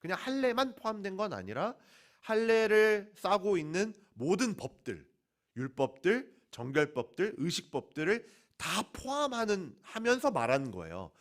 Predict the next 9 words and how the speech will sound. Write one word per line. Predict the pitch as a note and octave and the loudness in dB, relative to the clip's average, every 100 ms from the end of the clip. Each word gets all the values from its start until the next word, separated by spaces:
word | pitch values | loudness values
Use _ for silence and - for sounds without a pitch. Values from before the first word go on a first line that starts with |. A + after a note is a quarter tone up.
| - - | -20 -20
그걸 | - F3 | 0 0
대표로 | F#3 C3 F3+ F3+ | 0 -4 0 0
그냥 | D3+ C#3 | 0 -2
할례라는 | G3 G3 E3+ C3+ B2+ B2+ | 0 2 4 2 0 -2
걸 | A#2+ | -4
하나를 | E3 D3+ C#3 - | -2 -2 -2 -4
찝은 | F3 F3+ D3 | -8 -6 -4
거고요. | G2 G2 A2+ G3 - - - _ | -6 -4 -4 -4 -8 -20 -20 _
그러니까 | F#3 F#3 F#3 | 2 2 2